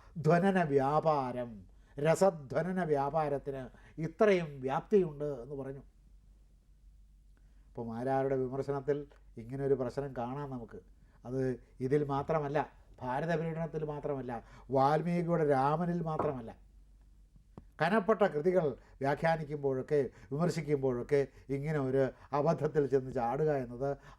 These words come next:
അദ്ദേഹത്തിൻ്റെ പ്രതിഭയുടെ സഹജമായ സ്വഭാവത്തിൻ്റെ പ്രതിഫലനം മാത്രമാണ്. അല്ലാതെ ഇപ്പോൾ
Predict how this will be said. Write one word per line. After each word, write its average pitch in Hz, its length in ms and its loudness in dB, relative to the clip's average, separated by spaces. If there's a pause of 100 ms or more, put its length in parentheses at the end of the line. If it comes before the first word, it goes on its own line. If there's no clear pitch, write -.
അദ്ദേഹത്തിൻ്റെ 127 680 -2 (360)
പ്രതിഭയുടെ 139 580 2 (340)
സഹജമായ 143 640 0 (380)
സ്വഭാവത്തിൻ്റെ 139 840 0
പ്രതിഫലനം 131 520 -2
മാത്രമാണ്. 92 360 -18 (2000)
അല്ലാതെ 127 280 -2
ഇപ്പോൾ 135 140 0